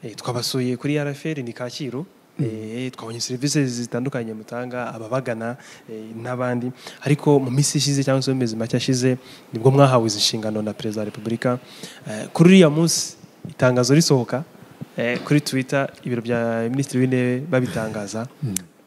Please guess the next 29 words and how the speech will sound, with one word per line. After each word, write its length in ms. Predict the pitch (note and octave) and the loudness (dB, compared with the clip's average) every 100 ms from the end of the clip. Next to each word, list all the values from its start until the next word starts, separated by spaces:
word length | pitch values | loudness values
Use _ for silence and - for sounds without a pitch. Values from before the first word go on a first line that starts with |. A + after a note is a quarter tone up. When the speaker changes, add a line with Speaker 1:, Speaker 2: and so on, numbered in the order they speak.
| A2 | -8
Speaker 1:
wari 180 | A#2 | -8
he? 240 | A#2 A2 G2 | -6 -8 -6
Wari 140 | A2 D3+ | 0 2
mu 100 | C#3+ | 2
rugo? 240 | D#3 F#3 - - - - - - - - | 0 -4 -8 -20 -20 -20 -20 -20 -4 6
Speaker 2:
Eh, 200 | D3+ C#3+ | 8 10
nari 160 | C#3+ | 6
mu 100 | C#3+ B2 | 4 4
rugo. 200 | B2+ - - | 4 4 0
Speaker 1:
Wari 140 | - C3+ | -2 -6
mu 120 | B2+ | -8
rugo. 200 | G#2 - - _ _ _ | -14 -20 -20 _ _ _
Speaker 2:
Nari 120 | C3+ B2 | 0 2
mu 60 | A#2+ | 2
rugo. 100 | A#2 | 0
Speaker 1:
Wibonye 240 | A2+ A#2 A2+ | -4 -8 -10
ku 80 | - | -14
itangazo 520 | - A#2 A2+ A2 A2+ | -14 -12 -10 -10 -8
nka 120 | A2+ A2+ | -8 -8
ririya 480 | B2+ B2 A#2+ A#2+ A2+ | -8 -8 -6 -6 -8
Perezida 360 | - A#2+ A2 | -8 -6 -4
akugiriye 580 | A2+ B2 A2 A2 A2+ A2 A2 - | -6 -6 -6 -6 -4 -4 -6 -10
iki 160 | - - | -10 -2
cyizere, 440 | D#3 D3+ C3 A#2+ | 2 2 2 0
aguha 160 | A#2 A#2 | -2 -4
izi 100 | A2+ | -6
nshingano, 500 | - A#2+ A2 A2+ A2 - - - - | -4 -4 -6 -6 -8 -10 -20 -18 0
wiyumvise 440 | D3 G3+ D#3 B2+ C3 | 8 8 8 4 -2
uti? 280 | - - | -4 -8